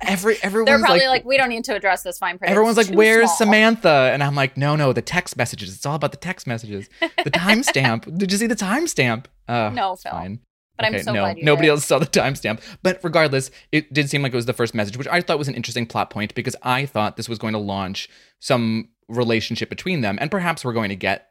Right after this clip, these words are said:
Speaker 1: that. Uh, but it will have been after a very large time gap, which is interesting.
Speaker 2: The other thing about that is when Miranda comes clean to Charlotte that she and Che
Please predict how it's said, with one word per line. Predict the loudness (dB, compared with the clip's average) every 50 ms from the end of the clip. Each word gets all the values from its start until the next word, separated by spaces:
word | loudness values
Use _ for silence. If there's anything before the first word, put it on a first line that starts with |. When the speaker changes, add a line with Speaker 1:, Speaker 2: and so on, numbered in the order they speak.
| _ _
Speaker 1:
that. | -6 -4 -4 -2 -2 -6 -10 -14 _ _ -20 _ _ _ _ _ -4
Uh, | -2 0 2 2 2 0 0 0 0 0 -2 -2 _ _ _ _ _ _ _ _ _ 0
but | 0 0
it | 2 0
will | -2 0
have | 0 0 0 0 0
been | 0 0 2
after | 0 -2 -2 -2 -2
a | -2 -2
very | -2 -2 -2 -2 -2
large | -2 -2 -2 -2 -2 -2 -4 -8 -14 _ _ _
time | -6 -4 -4 -4
gap, | -4 -6 -6 -6 -10 -14 -20 _ _ _ _ -6
which | -6 -4 -4
is | -4 -6 -6
interesting. | -8 -10 -10 -12 -14 -14 -14 -14 -16 -16 _ _ _ _
Speaker 2:
The | 0 2 2 2 2 0 _ _ _ _
other | -20 -14 -10 -10 -10 -4
thing | 0 0 2 2 2 0 -2 -4 0
about | 0 0 0 0 0 2 2 2 2 -2 _ _ _ _ _ _
that | -16 -2 2 2 4 4 2 -2 -4 _ -10 -4
is | -4 -4 -4 -6 _ _ _ _
when | -6 -2 -2 -2 -2 -4 -10 -10 -12 -14 _ _ _
Miranda | -14 -12 -12 -12 -14 -14 -12 -10 -8 -8 -8 -8 -8 -10 -10
comes | -8 -8 -8 -8 -8 -8
clean | -8 -8 -8 -8
to | -10
Charlotte | -4 0 2 2 4 2 0 -2 _ _ -2
that | 0 2 2 2 0 0 _ _ _ _ _
she | -10 -8 -4 -2 0 0 0 -2 -4
and | -4 -6 -6 -4
Che | 0 2 2 4 4 2 0 -2 -4 -6